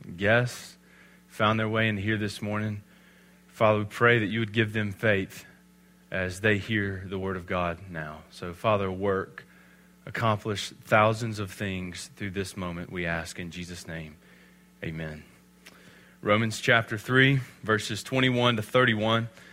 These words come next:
I really encourage you just to follow along as I read this because I'm just about to talk about what it says, okay? So you might be bored if you don't. Here we go. Romans chapter three,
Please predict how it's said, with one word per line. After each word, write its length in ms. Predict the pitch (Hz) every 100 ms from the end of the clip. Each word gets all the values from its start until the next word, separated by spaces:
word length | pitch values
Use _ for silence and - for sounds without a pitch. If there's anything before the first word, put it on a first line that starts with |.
| -
I 40 | -
really 200 | 117 127
encourage 400 | 110 123 127 117
you 40 |
just 220 | 110 120 -
to 60 |
follow 320 | - 120 123
along 360 | 117 117 123 127
as 140 | 110
I 80 | 120
read 340 | 113 120 120 107
this 260 | 110 110
because 460 | - 110 104 - -
I'm 80 | 98
just 160 | 95 -
about 160 | 107
to 60 | 98
talk 220 | - 101
about 200 | 95 95
what 100 | 92
it 80 | 95
says, 380 | 95 76 76 - -
okay? 300 | 101 101 113
So 100 | -
you 100 | 90
might 120 | 92 98
be 100 | 92
bored 180 | 95
if 100 | 92
you 60 | 98
don't. 220 | 87 73 -
Here 120 | 117
we 60 | 120
go. 180 | 107 87 - - - - -
Romans 320 | 123 147 139
chapter 340 | - 147 135 117
three, 420 | 147 143 127